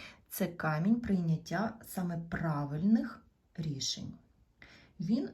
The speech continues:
е, підтримує власника та надає впевненості. А, агат абсолютно точно грошовий камінь. Якщо потрібно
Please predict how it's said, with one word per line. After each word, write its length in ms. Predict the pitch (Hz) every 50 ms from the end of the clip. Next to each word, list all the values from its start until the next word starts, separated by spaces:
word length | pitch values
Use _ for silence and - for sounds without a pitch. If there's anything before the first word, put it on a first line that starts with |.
| - _ _
е, 540 | - 202 202 196 190 190 190 190 185 190 185 185 - - _ _ _ _
підтримує 580 | 220 214 - - 202 185 180 170 165 165 170
власника 640 | 170 - 190 196 196 214 214 - - 277 285 - 302
та 100 | 294 247
надає 360 | 190 160 147 139 143 143 180
впевненості. 1000 | 202 - - - - - 254 226 - - 143 139 139 131 - - - - - - - - - - - _ _ _ _ _ _ _ _ _ _ _ _ _ _ _ _ - - _ _ - _ _ _ _ _ _ _ _ _ _ _ _ _ _ _ _ _ _ _ _ - 196 - - - - - 220 220 - -
А, 340 | - 165 185 185 180 180 - -
агат 320 | - 190 190 247 285 285 -
абсолютно 840 | - 196 - - - 202 196 220 240 - - 269 262 262 254 254 - - _
точно 560 | - 151 151 - - - 233 247 302 240 - -
грошовий 560 | 160 170 170 165 - - 165 165 165 196 202
камінь. 420 | 202 - 147 131 131 - - - -
Якщо 340 | 175 175 - - - 226 214
потрібно 720 | - 175 165 - - 190 175 151 147 139 135 123 -